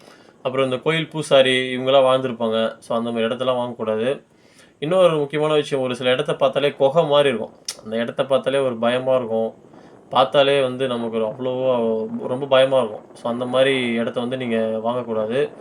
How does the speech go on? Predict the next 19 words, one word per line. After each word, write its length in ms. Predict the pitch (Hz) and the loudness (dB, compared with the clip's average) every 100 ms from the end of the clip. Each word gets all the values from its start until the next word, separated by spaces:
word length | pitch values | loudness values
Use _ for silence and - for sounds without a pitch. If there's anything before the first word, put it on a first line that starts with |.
| - - _ _ _ _ _ | -20 -20 _ _ _ _ _
இன்னொன்னு 360 | 127 139 165 151 | -8 -4 -2 0
பார்த்தீங்கன்னா, 420 | 135 127 123 139 139 | 0 0 0 2 2
அந்த 200 | 127 120 | 2 -2
நீதிமன்றத்தால் 840 | 127 165 160 143 131 123 120 131 | -2 -2 -2 -2 0 -2 0 2
வந்து 300 | 131 127 120 | 2 0 4
ஏலம் 260 | 139 143 135 | 4 4 2
விடப்பட்ட, 400 | 123 127 117 117 | -4 -4 -4 2
ஏலம் 240 | 143 143 | 4 4
விடுவாங்கல்ல 360 | 123 117 117 117 | 0 0 0 0
கவர்மெண்ட்ல, 640 | 123 127 120 110 110 113 - | 0 0 -2 -6 -8 -10 -16
so 140 | - 120 | -8 -6
அந்த 120 | 123 | -2
மாதிரி 240 | 135 135 | 0 2
ஏலம் 260 | 127 143 143 | 4 4 4
விடப்பட்ட 360 | 127 117 117 175 | -2 -4 -8 -6
இடத்த 260 | 117 123 | -6 -4
வந்து 200 | 123 127 | -4 -4
நீங்க 80 | 117 | -2
வாங்கக்கூடாது. 500 | 113 117 113 107 | -2 -2 -4 -4